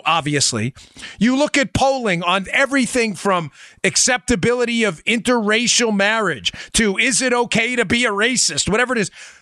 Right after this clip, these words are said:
The, the South has become unbelievably, uh, uh, uh, I mean, the, the, the pace in the South, now,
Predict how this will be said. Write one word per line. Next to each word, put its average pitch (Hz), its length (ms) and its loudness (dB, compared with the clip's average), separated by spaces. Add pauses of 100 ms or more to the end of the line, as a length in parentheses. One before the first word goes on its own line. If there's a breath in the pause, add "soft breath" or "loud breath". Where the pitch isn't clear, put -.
(360 loud breath)
The, 262 240 0 (260)
the 226 160 2
South 294 480 -2
has 262 180 0
become 185 640 0 (720)
unbelievably, 240 1400 0 (160)
uh, 196 60 2 (160)
uh, 190 400 0 (120)
uh, 127 200 -12 (140)
I - 180 -2
mean, 262 180 2
the, 254 140 2
the, 226 440 0
the 254 120 2
pace 285 440 -2
in 285 100 -2
the 269 80 0
South, 254 320 0
now, 233 140 -4